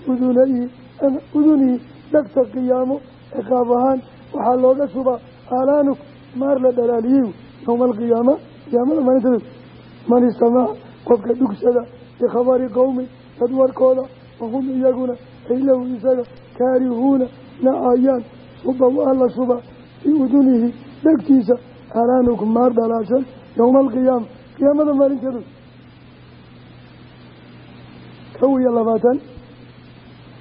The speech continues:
ayuu saacidahu, ayuu saacida almuslimu, muslimkii waa inuu gargaaro, hu muslimka kale, idaa xtaaja, hadduu muslimku baahdo,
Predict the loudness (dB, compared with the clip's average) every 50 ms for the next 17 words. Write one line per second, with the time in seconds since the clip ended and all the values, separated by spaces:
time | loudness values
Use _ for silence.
0 | -20 -20 -20 -20 -20 -12 -2 2 4 4 4 4 2 2 0 0 0 -2 0 0
1 | 0 0 0 0 -2 -4 -4 -6 -12 -20 -20 -20 -20 -20 -20 -20 -20 -20 -20 -20
2 | -20 -20 -20 -20 -20 -10 -6 -4 -2 -2 -2 -2 -2 0 0 0 2 2 2 2
3 | 2 -2 -6 -6 -4 -4 -2 0 0 0 0 -2 -6 -14 -20 -20 -20 -20 -20 -20
4 | -20 -20 -20 -20 -20 -10 -2 -2 0 2 4 4 4 4 2 2 2 2 2 2
5 | 4 4 2 2 2 0 2 2 0 2 2 0 0 0 0 -2 -2 -4 -8 -16
6 | -20 -20 -8 -2 0 2 4 4 4 2 2 0 0 0 0 2 0 2 2 0
7 | 2 2 0 -2 -2 -8 -16 -20 -20 -20 -20 -10 -2 0 2 2 4 2 2 0
8 | -4 -6 -4 -4 -2 0 0 -2 0 0 -2 -2 -2 -4 -10 -16 -20 -20 -20 -20
9 | -14 -10 -8 -8 -6 -4 -4 -4 -4 -4 -4 -6 -6 -6 -6 -6 -6 -6 -6 -4
10 | -2 0 0 0 0 0 2 2 0 0